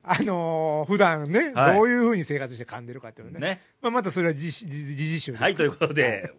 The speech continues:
Speaker 2: 紙っぱなしですけどね。
Speaker 1: はい。
Speaker 2: はい。えーっと、まあ、春ということで。
Speaker 1: はい。
Speaker 2: もう四月の声を聞いてますが。
Speaker 1: そうです。
Speaker 2: はい。えー、Facebookの方から
Speaker 1: お！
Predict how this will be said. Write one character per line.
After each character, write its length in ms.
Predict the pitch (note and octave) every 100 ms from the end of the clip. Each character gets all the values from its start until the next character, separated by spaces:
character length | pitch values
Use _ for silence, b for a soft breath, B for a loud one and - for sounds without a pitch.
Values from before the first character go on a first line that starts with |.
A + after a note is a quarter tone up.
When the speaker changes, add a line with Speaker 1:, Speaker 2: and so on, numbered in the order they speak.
| _
Speaker 2:
紙 180 | - F3
っ 20 |
ぱ 160 | - F3+
な 80 | F3
し 80 | F3
で 60 |
す 100 | D#3+
け 60 | -
ど 120 | D#3
ね。 280 | D3+ E3 - _ -
Speaker 1:
は 120 | D3
い。 60 |
Speaker 2:
は 60 | C#4+
い。 40 | A4+ B B B B
え 420 | F#3 A3 A3 G#3+ G#3
ー 20 |
っ 40 | -
と、 140 | G3
ま 80 | F3
あ、 40 |
春 300 | E3 C#4+ D4
と 140 | G#3 E3
い 80 | D#3+
う 60 |
こ 100 | D3+
と 160 | C#3 A#2
で。 200 | F2+ -
Speaker 1:
は 160 | D#3+ F#3+
い。 160 | C3+ _ _ _
Speaker 2:
も 300 | F3 F#3 F3+
う 40 | F3
四 120 | G#3+
月 180 | F3+ D3
の 100 | C3
声 120 | C#3
を 80 | A#2
聞 140 | C3
い 20 |
て 80 | B2
ま 120 | A#2
す 100 | -
が。 140 | F#2 E2+
Speaker 1:
そ 180 | A#2
う 60 | A2
で 100 | G#2+
す。 300 | - - -
Speaker 2:
は 140 | F3+ G#2+
い。 100 | - _ B B B B
え 540 | - F#3+ F#3+ F#3 F3+ F3
ー、 60 | C4+
Facebook 340 | C#4 D#4 C#4+
の 60 | F3+
方 120 | C#3
か 80 | A#2
ら 200 | F#2 - -
Speaker 1:
お！ 280 | A#3+ C3+